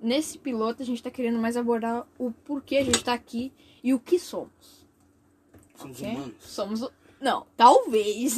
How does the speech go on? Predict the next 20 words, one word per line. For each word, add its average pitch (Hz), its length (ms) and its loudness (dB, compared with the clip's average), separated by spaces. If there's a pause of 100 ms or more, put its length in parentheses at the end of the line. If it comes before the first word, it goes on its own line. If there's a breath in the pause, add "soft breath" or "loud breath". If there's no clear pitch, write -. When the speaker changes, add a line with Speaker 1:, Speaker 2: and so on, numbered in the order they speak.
(160)
Speaker 2:
<laughs> 190 180 4
Talvez. - 0 -
Speaker 1:
Talvez 208 480 -2
a 233 60 4
Speaker 2:
Talvez 247 380 6
Speaker 1:
gente 247 100 4
Speaker 2:
somos 262 200 4
Speaker 1:
pode 240 140 4
Speaker 2:
aliens, 196 480 0
amigo. 113 380 -8 (140)
Speaker 1:
Com 233 140 -4
Speaker 2:
Talvez. 226 300 2
Speaker 1:
certeza. 302 480 -2
Speaker 2:
Ou - 80 4
amiga 147 400 -4
que 101 80 -16
está - 200 -14
aí 139 120 -10
nos 127 160 -14
ouvindo. 117 560 -10